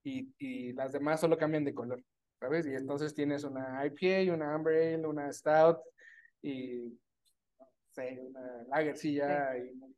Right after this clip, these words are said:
Speaker 1: y, y nada más cambia el color de la etiqueta. Nosotros sabíamos perfectamente hace cinco o seis años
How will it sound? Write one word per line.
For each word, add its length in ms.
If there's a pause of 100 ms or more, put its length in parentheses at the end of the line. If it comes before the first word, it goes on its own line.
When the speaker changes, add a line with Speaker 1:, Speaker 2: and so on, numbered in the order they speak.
(140)
Speaker 1:
y, 80
y 40
nada 200
más 120
cambia 200
el 60
color 260
de 60
la 60
etiqueta. 320 (480)
Nosotros 260
sabíamos 680
perfectamente 680
hace 220
cinco 480
o 60
seis 260
años 380